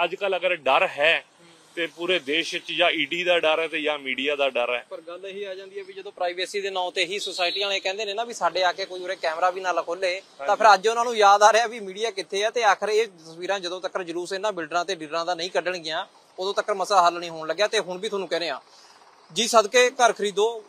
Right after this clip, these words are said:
Speaker 2: ਤੇ ਜੀ ਸਦਕੇ flat ਖਰੀਦੋ। ਪਰ ਗੱਲ ਜਿਵੇਂ ਰਾਜਾ ਜੀ ਨੇ ਕਹੀ ਕਿ ਪਹਿਲਾਂ ਉਹਦਾ background ਵੀ check ਕਰ ਲਓ ਤੇ ਦੂਜੇ ਪਾਸੇ material ਦਾ ਵੀ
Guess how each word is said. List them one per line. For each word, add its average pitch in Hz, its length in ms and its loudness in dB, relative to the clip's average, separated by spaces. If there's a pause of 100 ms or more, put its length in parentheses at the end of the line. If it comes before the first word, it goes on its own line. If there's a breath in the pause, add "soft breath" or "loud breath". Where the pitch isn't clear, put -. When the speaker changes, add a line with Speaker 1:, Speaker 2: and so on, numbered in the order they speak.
(140)
Speaker 2:
ਤੇ 196 120 4
ਜੀ 180 180 -4
ਸਦਕੇ 190 320 0
flat 180 260 0
ਖਰੀਦੋ। 160 400 -8
ਪਰ 185 260 2
ਗੱਲ 175 240 2
ਜਿਵੇਂ 185 300 -6
ਰਾਜਾ 165 260 0
ਜੀ 196 120 -4
ਨੇ 202 100 -2
ਕਹੀ 196 240 -2
ਕਿ 208 140 -10
ਪਹਿਲਾਂ 196 320 0
ਉਹਦਾ 190 220 2
background 175 400 0
ਵੀ 190 80 -4
check 185 220 -2
ਕਰ 175 140 4
ਲਓ 196 120 -4
ਤੇ 202 100 -4
ਦੂਜੇ 170 260 -6
ਪਾਸੇ 180 300 -2
material 170 440 -2
ਦਾ 185 120 6
ਵੀ 170 120 -14